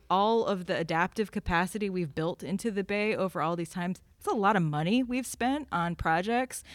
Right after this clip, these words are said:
to improve water quality, to upgrade wastewater treatment. You know, I care about taxpayer resources, and I don't wanna see them squandered. So when we make those investments,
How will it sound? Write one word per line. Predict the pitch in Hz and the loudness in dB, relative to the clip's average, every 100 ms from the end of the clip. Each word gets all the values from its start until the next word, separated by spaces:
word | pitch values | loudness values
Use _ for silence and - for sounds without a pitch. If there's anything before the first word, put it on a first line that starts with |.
| - - - | -20 -20 -6
to | 220 208 202 196 196 | 0 4 4 4 0
improve | 175 202 208 | 0 2 2
water | 220 220 226 | 2 0 0
quality, | - 226 226 226 220 226 | 0 2 2 2 0 0
to | - 185 - | -2 -4 -2
upgrade | 175 - 214 202 | -4 -2 -2 0
wastewater | 202 - 220 202 | -2 -2 -4 -4
treatment. | 202 240 208 233 220 - - - - | -4 -4 -2 -2 -4 -8 -20 -20 -6
You | 214 | -2
know, | 214 196 - _ _ _ _ 160 | 0 0 -4 _ _ _ _ 4
I | 240 | 4
care | - 254 | 4 2
about | 277 208 - | 4 4 2
taxpayer | 190 170 - 196 175 170 170 | 0 -4 -4 -4 -2 0 -2
resources, | 170 175 - 165 - 170 165 160 | -2 -4 -2 -4 -4 -4 -4 -4
and | 160 156 | -6 -4
I | - 180 | -2 2
don't | 214 | 2
wanna | 208 208 | 2 0
see | - 226 | 0 0
them | 202 | 0
squandered. | 190 - 196 202 143 160 | 0 -2 0 0 -2 -6
So | - 165 165 | -4 -2 0
when | 185 190 | 0 2
we | |
make | 220 226 | 2 2
those | 233 208 | 0 0
investments, | 196 180 196 208 208 | 0 0 0 -2 -2